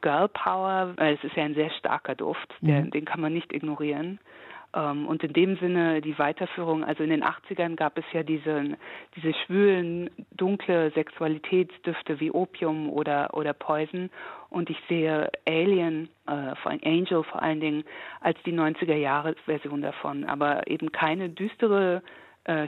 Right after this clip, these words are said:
Speaker 1: schwüle Sexualität, sondern eher eine verspielte, weichere Sexualität, aber trotzdem eben sehr stark.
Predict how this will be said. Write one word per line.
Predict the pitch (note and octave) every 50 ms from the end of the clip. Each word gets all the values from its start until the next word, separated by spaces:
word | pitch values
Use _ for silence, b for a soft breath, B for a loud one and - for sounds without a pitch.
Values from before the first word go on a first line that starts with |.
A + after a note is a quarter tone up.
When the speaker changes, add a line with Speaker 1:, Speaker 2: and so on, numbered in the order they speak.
| - -
Speaker 1:
schwüle | - F#3 G3 A3+ A3+ -
Sexualität, | - F3+ - - - F3 D#3 D#3 D#3 D#3 - - - D#3+ D3+ - -
sondern | D#3 D3+ D3+ D3 C#3+ -
eher | - D3+ D3+ D3
eine | C#3+ C#3+ D3 D3
verspielte, | - - - - - - - D#3 D#3 D3+ - D3+ C#3+ D3 D#3 D#3+ - B B B B B B B B B B -
weichere | - - C3+ C3+ D3+ - - D#3+ C#3+ C#3 D3 E3+ F3 _ _
Sexualität, | - D3+ - - - D3+ C#3+ C#3 - - D#3+ - - - - _
aber | E3 D#3 D#3 D3+ -
trotzdem | - - D#3+ D#3 - - - D#3+ D3+
eben | B2+ C#3+ D3 C#3+
sehr | - D3 C#3+
stark. | - - - C#3 C#3 C#3+ - -